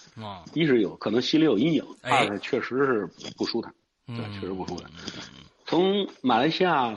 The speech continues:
Speaker 2: 走得奔泰国呀。
Speaker 1: 啊，这一趟还没完呢。
Speaker 2: 得去泰国了。
Speaker 1: 嗯，这时间还没完呢。
Speaker 2: 没完呢，对。
Speaker 1: 嗯。
Speaker 2: 我到了泰国，呃，这泰国这酒店也是现在的曼谷啊，这个
Speaker 1: 嗯。
Speaker 2: 曼谷这酒店我就，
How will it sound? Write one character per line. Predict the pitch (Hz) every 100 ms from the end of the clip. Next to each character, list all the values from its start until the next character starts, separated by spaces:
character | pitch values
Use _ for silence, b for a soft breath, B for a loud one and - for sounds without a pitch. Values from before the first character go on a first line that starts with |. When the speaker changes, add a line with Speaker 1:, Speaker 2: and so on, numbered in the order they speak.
| -
Speaker 2:
走 | 95 85 101
得 | 113 90 87
奔 | 131 127
泰 | 147 104
国 | 87
呀。 | 147 - - 147
Speaker 1:
啊， | 170 175
这 | 226
一 | 214
趟 | - 254
还 | 143
没 | 143
完 | 139
呢。 | 127
Speaker 2:
得 | 147
去 | 110
泰 |
国 | 104
了。 | 131
Speaker 1:
嗯， | 135 135
这 | 147
时 | -
间 | 131 202
还 | 175 139
没 | 170 165
完 | 131
呢。 | 147
Speaker 2:
没 | 104
完 | 120
呢， |
对。 |
Speaker 1:
嗯。 | 110 98 87 B B B B B B _ _ _ -
Speaker 2:
我 |
到 | 135 165
了 | 170
泰 | - 123
国， | 104 139 - _ _ _ _ _ _ _ _ _ _ _ _ _ 104
呃， | 104 98 98 -
这 | - 147
泰 | 151
国 | 123 120 143
这 | 127
酒 | 110 73 -
店 | 139 101 82 80 80 -
也 | 95 87
是 | 107
现 | - 147
在 | 113
的 | 120
曼 | 143 92
谷 | - -
啊， | 87 -
这 | 135
个 | 107
Speaker 1:
嗯。 | 95 80 - _ -
Speaker 2:
曼 | 165 185 131
谷 | 87 82
这 | 98
酒 | 92
店 | 87 92 80
我 | -
就， | 82 78